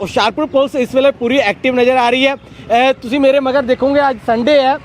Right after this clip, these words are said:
ਤੇ ਸੰਡੇ ਦੇ ਸਵੇਰ ਹੀ ਏ ਐਸ ਆਈ ਰਾਕੇਸ਼ ਜੀ ਆਪਣੀ ਟੀਮ ਦੇ ਨਾਲ, ਪੂਰੇ ਦਲਬਲ ਦੇ ਨਾਲ ਇੱਥੇ ਡਟੇ ਹੋਏ ਨੇ। ਲਗਾਤਾਰ ਲੋਕਾਂ ਨੂੰ ਅਵੇਅਰ ਕਰਦੇ ਹੋਏ ਟ੍ਰੈਫਿਕ ਦੇ ਰੂਲਸ ਜਿਹੜੇ ਆ ਉਹ ਪੜ੍ਹਾ ਵੀ ਰਹੇ ਨੇ, ਤੇ ਲਗਾਤਾਰ ਜਿਨ੍ਹਾਂ ਦੀ ਚਲਾਨ ਕੱਟਣ ਦੀ ਲੋੜ ਹੈ ਉਹਨਾਂ ਦਾ ਚਲਾਨ ਵੀ ਕੱਟਿਆ ਜਾ ਰਿਹਾ।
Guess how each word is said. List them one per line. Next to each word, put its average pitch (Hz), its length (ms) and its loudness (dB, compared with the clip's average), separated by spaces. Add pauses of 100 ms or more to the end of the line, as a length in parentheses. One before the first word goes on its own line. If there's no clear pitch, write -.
(280)
ਤੇ 262 180 4
ਸੰਡੇ 254 300 -4
ਦੇ 277 140 0
ਸਵੇਰ 262 340 2
ਹੀ 285 60 -2
ਏ 269 120 2
ਐਸ 247 220 0
ਆਈ 277 80 2
ਰਾਕੇਸ਼ 233 360 0
ਜੀ 269 80 0
ਆਪਣੀ 254 240 -2
ਟੀਮ 240 300 -2
ਦੇ 262 100 2
ਨਾਲ, 247 220 0
ਪੂਰੇ 247 280 0
ਦਲਬਲ 233 380 0
ਦੇ 277 100 0
ਨਾਲ 262 260 0 (300)
ਇੱਥੇ 240 220 0
ਡਟੇ 233 260 0
ਹੋਏ 262 160 4
ਨੇ। 285 140 2
ਲਗਾਤਾਰ 269 960 0
ਲੋਕਾਂ 269 400 0
ਨੂੰ 220 140 -6 (440)
ਅਵੇਅਰ 294 280 0
ਕਰਦੇ 240 340 -2
ਹੋਏ 277 180 2
ਟ੍ਰੈਫਿਕ 254 420 -2
ਦੇ 285 160 2
ਰੂਲਸ 254 280 -4
ਜਿਹੜੇ 262 320 2
ਆ 277 80 2
ਉਹ 277 60 0
ਪੜ੍ਹਾ 277 300 0
ਵੀ 247 120 -2
ਰਹੇ 262 140 0
ਨੇ, 285 160 0 (340)
ਤੇ 262 100 2
ਲਗਾਤਾਰ 277 440 0
ਜਿਨ੍ਹਾਂ 269 220 0
ਦੀ 285 60 0
ਚਲਾਨ 254 360 0
ਕੱਟਣ 269 300 -2
ਦੀ 277 120 0
ਲੋੜ 240 360 2
ਹੈ 294 140 2
ਉਹਨਾਂ 277 160 0
ਦਾ 277 180 2
ਚਲਾਨ 240 400 0
ਵੀ 262 100 0
ਕੱਟਿਆ 247 300 0
ਜਾ 233 180 2
ਰਿਹਾ। 214 180 0